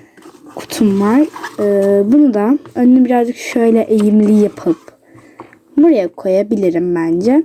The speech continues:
E, bir üstte de bundan birazcık daha uzun bir şey koyarım. İçerisine de rampalar yaparım. Bu arada bunu, e,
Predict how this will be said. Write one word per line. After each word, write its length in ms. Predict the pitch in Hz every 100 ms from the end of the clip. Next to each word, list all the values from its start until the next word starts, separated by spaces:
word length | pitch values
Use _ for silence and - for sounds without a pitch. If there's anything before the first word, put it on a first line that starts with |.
| - - - - - _ _ - 240
E, 100 | 262
bir 100 | 240
üstte 300 | - - 196
de 220 | 247 -
bundan 420 | 220 220 208 208
birazcık 460 | 202 220 175 - -
daha 140 | 185
uzun 360 | - 185 185 175
bir 60 | -
şey 240 | - 302
koyarım. 640 | - 294 269 240 233 269 - _ _ _
İçerisine 500 | 269 262 202 - 180
de 200 | 190 262 302 311 - 233
rampalar 440 | 208 180 170 175 214
yaparım. 520 | 190 - - 202 302 - -
Bu 80 |
arada 200 | 220 226
bunu, 260 | 214 226 240 240 - _ _ -
e, 480 | 175 175 170 170